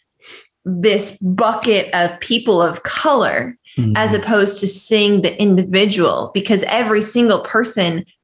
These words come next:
Speaker 1: in this world is going to have a different experience.
Speaker 2: Mm-hmm.
Speaker 1: And that is, we should be seeing it as an honor to hear each of those stories rather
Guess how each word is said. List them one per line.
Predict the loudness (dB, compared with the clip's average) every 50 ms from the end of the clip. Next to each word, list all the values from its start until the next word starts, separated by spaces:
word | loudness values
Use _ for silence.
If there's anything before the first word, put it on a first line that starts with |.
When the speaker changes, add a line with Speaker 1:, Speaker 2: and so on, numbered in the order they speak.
| _ _ _
Speaker 1:
in | 0 2 2 2
this | 2 2 0 0 -2 -2
world | 0 0 0 0 0 -2 -6 -8 -12 -18 _ _ _ _ _ -2
is | 0 0 2
going | 2 2 2 2
to | 0
have | 2 2 0
a | 0
different | 0 -2 -4 -2 -4 -4 -4
experience. | -6 -6 -6 -6 -8 -6 -2 0 2 2 2 2 0 -2 -4 -6 -6 -4 -2 -2 0
Speaker 2:
Mm-hmm. | 2 2
Speaker 1:
And | 4 4 2
that | 2 0 0
is, | 0 0 0 0 -2 -6 -10 -10 -14 _ _ _ _ _ _ _
we | 0 0 0
should | 0 0 0 2 2 0 0 0
be | 0 -2
seeing | 0 0 -2 0 0 0
it | -2 -2
as | -4 -4 -4
an | -6 -6 -2 0
honor | 2 2 2 2 0 0 -2 -4 -6 -6
to | -4 -4 -4 -6 -10
hear | -16 -6 -2 -2 0 0 0 -2
each | -4 -4 -2 -2 -4
of | -4 -4
those | -4 -6 -6 -6
stories | -8 -8 -6 -6 -4 -4 -6 -8 -8 -10 -12 -14 -16 -18 -20 -12 _ -2
rather | 0 2 2 2 0 0 0 2 2 0 0 -4 -6